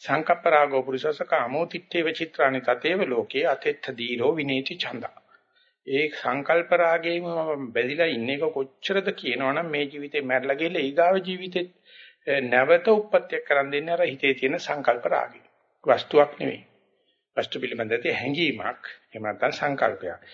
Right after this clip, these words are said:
නිසා තිත්තේව චිත්‍රාණි තතේව ලෝකේ. ලෝකේ තියෙන කාම වස්තුන් ලෝකේ ඔහොම තිබිච්චාවයි. අතෙත්ථ දීරෝ විනේති ඡන්දා. වීර ධීර පුරුෂයා ඒ දේවල් වලින් නෙවෙයි භාවනාවෙන් අයින් වෙන්නේ, ඒ සඳහා ඇති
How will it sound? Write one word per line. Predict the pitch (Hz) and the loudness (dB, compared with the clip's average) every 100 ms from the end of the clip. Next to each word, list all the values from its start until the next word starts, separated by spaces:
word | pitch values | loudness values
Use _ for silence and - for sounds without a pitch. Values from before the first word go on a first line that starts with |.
| - - | -20 -8
නිසා | 165 196 190 | -2 2 2
තිත්තේව | 190 156 - 185 208 | 0 -16 -6 -2 -2
චිත්‍රාණි | 208 180 - 190 208 214 | -4 -6 2 4 4 4
තතේව | 190 190 190 185 | 2 4 0 2
ලෝකේ. | 185 180 151 | -2 -4 -6
ලෝකේ | 123 131 131 | -4 -4 -4
තියෙන | 135 151 190 | -8 -6 -4
කාම | - 156 170 | 0 0 0
වස්තුන් | 175 - 214 | -2 -2 -2
ලෝකේ | 196 190 196 | 0 0 0
ඔහොම | 175 185 | -2 -2
තිබිච්චාවයි. | 180 214 262 254 135 104 101 - _ - - - | -4 -2 -2 0 0 0 -4 -10 _ -20 -20 -10
අතෙත්ථ | 120 165 170 117 | -6 -6 -4 -6
දීරෝ | 123 117 113 120 180 | -4 -4 0 0 0
විනේති | 139 131 127 180 | 0 -2 -2 -4
ඡන්දා. | 175 143 143 135 - _ _ _ _ _ _ _ 117 | -6 -6 -6 -12 -18 _ _ _ _ _ _ _ -12
වීර | 117 165 196 | -6 0 0
ධීර | 139 143 180 | 0 -2 -2
පුරුෂයා | 165 202 202 131 - 104 - - _ - | -2 -2 0 -2 -2 -4 -6 -14 _ -8
ඒ | 147 139 | -6 -4
දේවල් | 123 151 196 208 | -2 0 2 4
වලින් | 202 190 170 | 2 0 -4
නෙවෙයි | 160 170 165 - _ _ _ - - _ | -4 -2 -4 -6 _ _ _ -20 -20 _
භාවනාවෙන් | - 127 160 156 147 135 120 | -2 0 0 0 0 0 -2
අයින් | 113 147 | -2 -2
වෙන්නේ, | 185 151 98 123 | -2 -4 -4 -6
ඒ | - 139 | -4 -4
සඳහා | 139 143 143 | -4 0 4
ඇති | 143 143 190 | 4 2 0